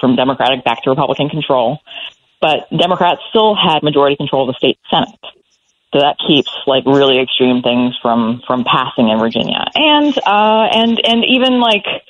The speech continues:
because it's an election year, uh, the, the Republican leadership in the state house, where Republicans have majority control, they wouldn't even, like, debate any abortion bills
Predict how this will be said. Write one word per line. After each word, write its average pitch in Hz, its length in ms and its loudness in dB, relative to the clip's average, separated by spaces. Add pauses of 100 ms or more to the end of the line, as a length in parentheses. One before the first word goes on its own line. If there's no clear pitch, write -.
(340)
because 247 260 2
it's 254 160 -4
an 233 80 2
election 190 500 2
year, 117 420 -2 (640)
uh, 143 220 2
the, 160 260 0 (100)
the 170 80 -2
Republican 185 440 2
leadership 175 420 2
in 160 80 0
the 143 100 0
state 151 200 -2
house, 180 480 2
where 135 100 4
Republicans 131 480 0
have 180 240 0
majority 143 340 2
control, 165 640 0 (440)
they 302 140 4
wouldn't 311 240 4
even, 269 220 4
like, 220 240 0
debate 175 720 0 (580)
any 208 240 2
abortion 196 420 0
bills 117 360 2